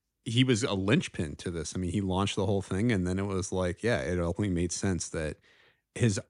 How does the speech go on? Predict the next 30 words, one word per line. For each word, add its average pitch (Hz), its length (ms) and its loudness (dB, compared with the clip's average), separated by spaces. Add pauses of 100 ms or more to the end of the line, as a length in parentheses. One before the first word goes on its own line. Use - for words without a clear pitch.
(120)
story 113 400 2
ended 98 240 -2
the 87 80 -2
way 85 180 0
it 76 120 -6
did, 85 260 0
and 76 160 -4
that 71 140 -6
he 92 120 0
was 87 240 0
the 85 100 -2
guy 82 280 -2
to, 80 260 -4 (380)
as 101 220 2
Captain 104 340 2
America 90 380 0
said, 113 280 4
right? 87 240 2
Like, 90 320 -2
"You're 110 100 4
not 95 200 4
the 104 80 -4
guy 92 180 2
who's 92 140 0
gonna 90 160 0
lay 92 180 2
on 87 180 0
the 80 60 -2
wire," 82 600 0
right? 85 300 -2